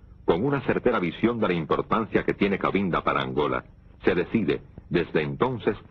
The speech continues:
enviar quinientos reclutas por barco desde Benguela a Cabinda. Efectivamente, fuerzas zairenses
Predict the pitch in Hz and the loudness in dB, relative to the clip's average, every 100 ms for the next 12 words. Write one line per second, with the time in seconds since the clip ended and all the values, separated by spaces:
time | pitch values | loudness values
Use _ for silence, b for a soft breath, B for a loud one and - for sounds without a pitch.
0 | - - 95 85 92 139 135 90 104 139 | -16 -2 0 2 0 0 0 0 0 0
1 | 120 92 85 113 120 113 92 - 82 73 | -2 -2 -2 0 0 0 -4 -2 -2 0
2 | 110 120 - 87 78 85 85 73 67 69 | 0 0 0 0 0 0 0 -2 -2 -2
3 | 131 135 - - 95 87 67 64 58 58 | -2 -2 -6 -6 -2 0 -2 -4 -4 -6
4 | - - - - - - - - - - | -8 -18 -20 -20 -20 -20 -20 -20 -20 -20
5 | - - - - - - 85 82 - 104 | -20 -20 -20 -20 -20 -2 0 2 0 0
6 | 95 78 64 58 60 - - - - - | 0 0 -2 -4 -4 -8 -20 -20 -20 -4
7 | 90 120 123 113 107 85 104 107 107 | 0 0 0 0 0 2 0 2 0